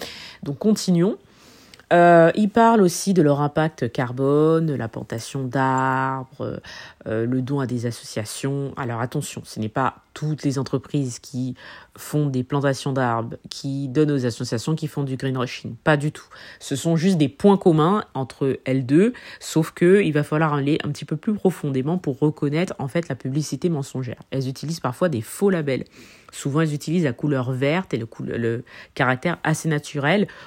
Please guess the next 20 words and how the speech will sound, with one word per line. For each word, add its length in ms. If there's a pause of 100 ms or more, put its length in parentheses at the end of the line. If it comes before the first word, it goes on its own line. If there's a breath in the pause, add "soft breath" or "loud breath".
(120 loud breath)
pour, 380 (100)
en 80
fait, 340 (100)
vanter, 800 (440 loud breath)
euh, 720 (560)
le 160
côté 420
écologique. 600 (380 loud breath)
Elles 200
utilisent 460
des 80
photos 320
de 60
paysages, 680
de 60
nature, 440
de 80
forêts, 440
de 120
plantes, 580